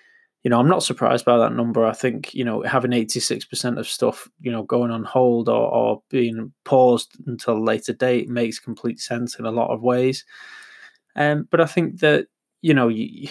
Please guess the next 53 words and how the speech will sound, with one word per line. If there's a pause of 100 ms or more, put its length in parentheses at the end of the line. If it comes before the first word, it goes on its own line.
(100)
y-, (320)
what,
what
it (100)
is
doing,
if
you
are
stopping
those
campaigns,
it
is, (640)
you
know,
un-,
unless
you
s-, (100)
you
know,
unless
your
teams
are
on
furlough,
and,
and
if
you
do
have
resource
available,
I
would
say
that, (640)
you
know,
using
that
team
to
then, (520)
anybody
that,
that
is
kind
of